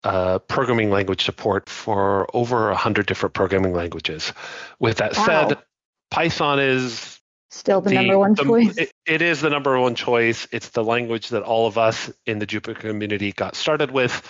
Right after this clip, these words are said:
Speaker 1: and it remains the most popular choice for, for Jupyter users.
Speaker 2: Wow, that's amazing. I actually wasn't aware that there was support for over a hundred languages. That's incredible. Uh, for me, when I think about the Jupyter Notebook, it's kind of like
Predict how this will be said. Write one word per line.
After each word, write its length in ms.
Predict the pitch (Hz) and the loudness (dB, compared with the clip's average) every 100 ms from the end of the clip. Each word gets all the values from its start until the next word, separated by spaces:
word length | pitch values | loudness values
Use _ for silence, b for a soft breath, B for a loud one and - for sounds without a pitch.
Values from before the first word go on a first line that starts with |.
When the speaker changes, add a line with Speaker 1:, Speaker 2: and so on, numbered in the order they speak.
| B B B B _ | B B B B _
Speaker 1:
and 180 | 135 120 | -2 0
it 160 | 110 107 | 2 0
remains 580 | 117 107 107 107 104 - | -2 0 2 2 0 -2
the 100 | 95 | -4
most 280 | 92 87 | -4 -4
popular 400 | - 92 - 92 | -6 -6 -4 -4
choice 420 | 90 - 87 82 - | -4 -6 -6 -8 -14
for, 220 | - - | -16 -20
for 180 | - - | -14 -12
Jupyter 340 | - 92 - 92 | -10 -12 -14 -14
users. 440 | 87 - - - _ _ _ | -14 -16 -14 -14 _ _ _
Speaker 2:
Wow, 220 | 233 214 - | -2 0 0
that's 180 | 220 | 0
amazing. 220 | 226 214 196 | 0 0 0
I 80 | |
actually 220 | 214 208 277 | -2 0 0
wasn't 300 | 214 214 190 | 2 2 2
aware 360 | 196 202 214 | 2 4 4
that 60 | 185 | 2
there 120 | 202 | 2
was 140 | 202 | 0
support 360 | 202 175 233 208 | -2 -2 0 2
for 160 | 226 - | 0 -2
over 200 | 196 190 | 0 0
a 80 | |
hundred 340 | 185 208 196 185 | 0 0 2 2
languages. 480 | 180 202 202 233 - | 2 2 0 -6 -6
That's 280 | 208 - | -8 -8
incredible. 760 | - 185 - 208 196 - 71 226 b b b b b | -4 -4 0 2 2 2 0 -2 b b b b b
Uh, 140 | 202 196 | 0 2
for 140 | 233 | 4
me, 160 | 226 285 | 6 6
when 140 | 294 | 6
I 100 | 214 | 4
think 180 | 220 226 | 2 2
about 200 | 208 196 | 2 0
the 60 | 208 | -2
Jupyter 320 | 214 202 185 | -6 -4 -2
Notebook, 340 | 190 196 202 | -2 -2 -4
it's 140 | 131 - | -4 -6
kind 200 | 214 214 | -4 -2
of 80 | |
like 300 | 208 185 - | 2 2 0